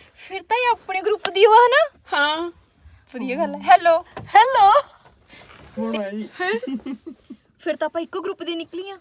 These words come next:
Speaker 2: ਹਾਂ, ਆਪਾਂ ਇੱਕੋ ਹੀ ਗਰੁੱਪ ਦੇ ਨਿਕਲੇ।
Speaker 1: ਹਨਾ?
Speaker 2: ਕਿੰਨੇ ਕੁ ਪੈਸੇ ਹੋ ਗਏ ਸਵੇਰ ਦੇ?
Speaker 3: ਹ-, ਹਜੇ ਤਾਂ ਥੋੜੇ ਹੀ ਹੋਏ ਆ।
Speaker 2: ਕਿੰਨੇ ਕੁ?
Speaker 1: ਹਮ।
Speaker 3: ਥੋੜੇ ਮਤਲਬ ਕਿ
Speaker 1: ਬੱਸ ਸਟੈਂਡ ਜਾਂਦੇ ਮੰਗਣ ਵਾਸਤੇ?
Speaker 3: ਹਾਂ।
Speaker 1: ਮੈਂ ਤੁਹਾਨੂੰ ਇੱਕ ਆਈਡੀਆ ਦੇਵਾਂ,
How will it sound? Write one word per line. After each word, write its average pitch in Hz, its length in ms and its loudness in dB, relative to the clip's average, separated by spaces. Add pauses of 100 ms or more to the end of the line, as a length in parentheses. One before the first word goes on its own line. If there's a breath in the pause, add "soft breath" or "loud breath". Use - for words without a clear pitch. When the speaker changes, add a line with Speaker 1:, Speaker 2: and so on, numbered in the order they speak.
(160)
Speaker 2:
ਹਾਂ, 294 220 2
ਆਪਾਂ - 220 -6
ਇੱਕੋ 381 160 -4
ਹੀ 359 60 -2
ਗਰੁੱਪ 330 280 -8
ਦੇ 320 120 -8
ਨਿਕਲੇ। 311 220 -8
Speaker 1:
ਹਨਾ? 415 100 -10 (120)
Speaker 2:
ਕਿੰਨੇ 330 200 -4
ਕੁ 320 60 -14
ਪੈਸੇ 330 240 -10
ਹੋ 349 60 -6
ਗਏ 294 80 -8
ਸਵੇਰ 262 220 -16
ਦੇ? 233 120 -20 (500 soft breath)
Speaker 3:
ਹ-, 214 480 -18
ਹਜੇ 220 160 -10
ਤਾਂ 226 120 -10
ਥੋੜੇ 220 280 -10
ਹੀ 254 60 -8
ਹੋਏ 202 240 -12
ਆ। 160 60 -16 (240)
Speaker 2:
ਕਿੰਨੇ 240 240 -12
ਕੁ? - 100 -18
Speaker 1:
ਹਮ। 202 520 -20 (180)
Speaker 3:
ਥੋੜੇ 226 260 -8
ਮਤਲਬ 220 420 -14
ਕਿ 262 100 -18
Speaker 1:
ਬੱਸ 262 160 -8
ਸਟੈਂਡ 415 180 -10
ਜਾਂਦੇ 381 220 -10
ਮੰਗਣ 330 220 -14
ਵਾਸਤੇ? 294 260 -16
Speaker 3:
ਹਾਂ। 202 440 -14
Speaker 1:
ਮੈਂ 180 280 -18
ਤੁਹਾਨੂੰ 320 120 -14
ਇੱਕ 311 100 -8
ਆਈਡੀਆ 285 320 -6
ਦੇਵਾਂ, 311 180 -10